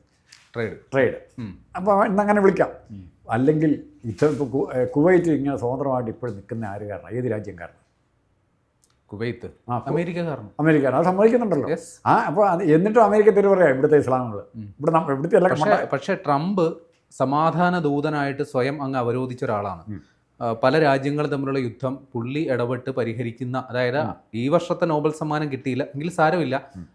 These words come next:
Speaker 1: അടുത്ത വർഷത്തെ നോബൽ സമ്മാനത്തിന് വേണ്ടിയിട്ട് കോപ്പ് കൂട്ടിക്കൊണ്ടിരിക്കുകയാണ് ട്രംപ്.
Speaker 2: ഉം.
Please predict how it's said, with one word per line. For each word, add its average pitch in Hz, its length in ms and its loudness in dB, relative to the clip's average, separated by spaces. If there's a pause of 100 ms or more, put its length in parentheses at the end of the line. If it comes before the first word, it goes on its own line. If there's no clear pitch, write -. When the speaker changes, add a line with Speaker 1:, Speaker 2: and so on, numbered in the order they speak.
(100)
Speaker 1:
അടുത്ത 135 320 -2
വർഷത്തെ 180 380 -2
നോബൽ 147 320 -2
സമ്മാനത്തിന് 139 560 -6
വേണ്ടിയിട്ട് 127 460 -4
കോപ്പ് 120 320 -6
കൂട്ടിക്കൊണ്ടിരിക്കുകയാണ് 113 800 -8
ട്രംപ്. 95 240 -12 (260)
Speaker 2:
ഉം. 87 120 -14